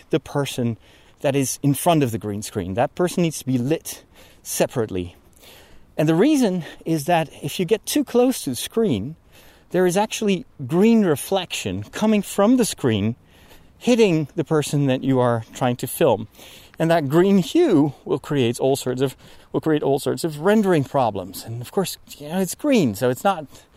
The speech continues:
it's not a nice color to see in the final result. So, knowing that we have this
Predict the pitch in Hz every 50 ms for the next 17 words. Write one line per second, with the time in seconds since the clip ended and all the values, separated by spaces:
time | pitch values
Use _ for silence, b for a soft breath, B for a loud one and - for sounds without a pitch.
0 | b b b b b b - - - 214 202 170 147 156 160 165 151 - - -
1 | - 233 233 151 107 104 95 - - 120 - - 165 139 120 117 - - 147 135
2 | 127 123 110 113 - B B B B B B B B B B B - 147 131 131
3 | 165 156 - - - - - - - _ _ _ _ _ _ _ _ _ _ _
4 | _ _ _ _ _ - - - _ _ - - - - 165 165 160 156 156 147
5 | - b b b b b b b b _ _ - 139 151 185 233 233 226 196 170
6 | 165 160 127 160 156 156 190 175 151 165 160 -